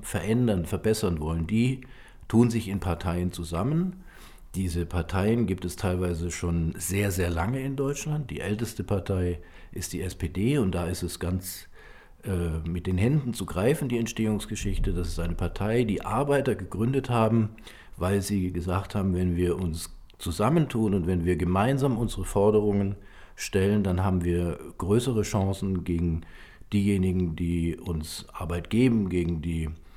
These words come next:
äh, Industriellen, auch unsere Interessen durchzusetzen, zum Beispiel bessere Arbeitsbedingungen,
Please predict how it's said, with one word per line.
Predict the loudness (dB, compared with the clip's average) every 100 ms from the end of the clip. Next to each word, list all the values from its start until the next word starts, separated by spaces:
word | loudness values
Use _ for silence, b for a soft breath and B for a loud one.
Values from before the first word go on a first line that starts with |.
| b b -8
äh, | -4 -2 -2
Industriellen, | -2 -2 -2 0 4 6 6 6 4 2 0
auch | 0 0
unsere | 0 0 2 2
Interessen | 2 0 -2 -2 0
durchzusetzen, | 0 0 0 2 2 0 -4
zum | -2 -2
Beispiel | -2 -4 -4 -4 -2
bessere | -2 -2 -2 0
Arbeitsbedingungen, | 2 6 6 4 -6 -4 0 2 4 4 2